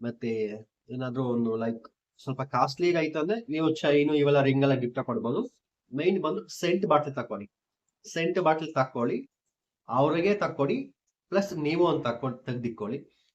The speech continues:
ಈ ತರ ಇವೆಲ್ಲ ಪರಿಹಾರ ಮಾಡ್ತಾ ಇದೆ. ಖಂಡಿತ ಹೇಳ್ತಾ ಇದೀನಿ, ಈ ನಾಲ್ಕು ತಿಂಗಳಲ್ಲಿ ನೀವೊಂದು ದೊಡ್ಡ ಲಕ್ಷಾಧಿಪತಿ ಆಗೋ ಎಲ್ಲಾ ಪಾಸಿಬಿಲಿಟಿ ಇದೆ. ಪ್ಲಸ್ ಒಂದು ಅದೃಷ್ಟ ಆಗಿ ಈ ಟೈಮಲ್ಲಿ ಏನಾದ್ರು ಒಂದು ಆಸ್ತಿ ಇದ್ದಿ,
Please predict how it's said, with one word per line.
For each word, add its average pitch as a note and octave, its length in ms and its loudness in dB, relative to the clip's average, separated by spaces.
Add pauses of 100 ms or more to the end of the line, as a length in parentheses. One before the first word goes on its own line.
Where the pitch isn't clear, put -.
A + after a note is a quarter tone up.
(160)
ಈ C3+ 80 -2
ತರ D3 160 -2
ಇವೆಲ್ಲ C#3+ 500 0
ಪರಿಹಾರ A#2+ 400 0
ಮಾಡ್ತಾ A2+ 320 -4
ಇದೆ. F#3+ 260 -6 (360)
ಖಂಡಿತ D#3+ 420 0
ಹೇಳ್ತಾ C3 300 0
ಇದೀನಿ, A#2+ 200 0
ಈ B2 320 -4
ನಾಲ್ಕು B2+ 360 0
ತಿಂಗಳಲ್ಲಿ B2+ 480 -6 (960)
ನೀವೊಂದು B2 460 -2
ದೊಡ್ಡ A#2 260 0 (200)
ಲಕ್ಷಾಧಿಪತಿ C#3 840 -2
ಆಗೋ A#2 240 0
ಎಲ್ಲಾ B2+ 380 2
ಪಾಸಿಬಿಲಿಟಿ B2 500 -2
ಇದೆ. B2 200 -6 (1400)
ಪ್ಲಸ್ F#3+ 280 0 (460)
ಒಂದು C3 440 0
ಅದೃಷ್ಟ C3+ 420 -2
ಆಗಿ C#3 260 2
ಈ D3 360 -4
ಟೈಮಲ್ಲಿ D3+ 360 4
ಏನಾದ್ರು C#3+ 280 6
ಒಂದು C3 140 4
ಆಸ್ತಿ B2+ 480 0
ಇದ್ದಿ, - 420 -4